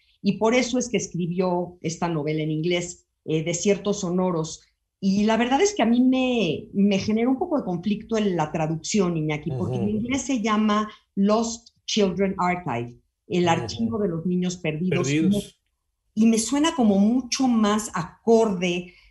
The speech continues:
Speaker 1: a lo que es el tema de la novela, ¿no?
Speaker 2: Totalmente.
Speaker 1: Estos niños perdidos. Pero bueno, así lo tradujeron y, y así, así está, para que no se hagan bolas,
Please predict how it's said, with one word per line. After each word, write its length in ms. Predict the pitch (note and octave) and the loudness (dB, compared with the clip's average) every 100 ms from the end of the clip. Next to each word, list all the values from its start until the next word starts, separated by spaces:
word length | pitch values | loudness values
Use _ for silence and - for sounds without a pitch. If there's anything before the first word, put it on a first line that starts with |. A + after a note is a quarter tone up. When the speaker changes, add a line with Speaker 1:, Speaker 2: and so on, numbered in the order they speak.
| _ | _
Speaker 1:
a 120 | - G3 | 2 2
lo 240 | - - | 2 -2
que 140 | G#3+ A3+ | 2 2
es 160 | A3+ | 2
el 160 | F#3+ - | -2 -2
tema 260 | E3+ E3 | -2 -2
de 80 | D#3 | -4
la 140 | C#3+ C3+ | -4 -4
novela, 440 | C3+ C#3+ C#3+ C3+ | -4 -4 -4 -2
¿no? 280 | C#3 A#2+ - | -2 -2 0
Speaker 2:
Totalmente. 480 | C3 C3+ A#3 C#3+ G#3 | 0 2 -2 -4 -6
Speaker 1:
Estos 140 | - | -6
niños 200 | F#3+ F#3+ - | -10 -10 -10
perdidos. 540 | E3 - _ D#3+ - - - - - - | -10 -10 _ -14 -12 -14 -10 -10 -12 0
Pero 580 | A3 G#3+ G#3+ G3+ G#3 G3+ | 4 6 8 8 8 8
bueno, 360 | D4+ C#4+ A#3 - | 8 6 2 0
así 320 | F#3+ - A#3+ | 0 2 2
lo 140 | A3+ A3+ | 4 2
tradujeron 720 | E3+ E3 D#3+ G#3 G3 G#3+ A3+ | 2 0 0 2 2 2 0
y, 280 | D#3+ D#3 D3 D3+ | -4 -4 -4 -4
y 180 | D3 | -2
así, 400 | D3+ - F3+ E3 B2+ | -2 -2 -6 -6 -6
así 240 | C3+ F3 | -4 -4
está, 280 | E3+ D#3+ D#3+ | -2 -2 0
para 160 | D3+ | -2
que 80 | D3+ | -2
no 100 | E3+ | -4
se 80 | A3 | -2
hagan 240 | G3+ A3 | 0 0
bolas, 400 | G3 G3 G3+ G#3 | 4 4 2 0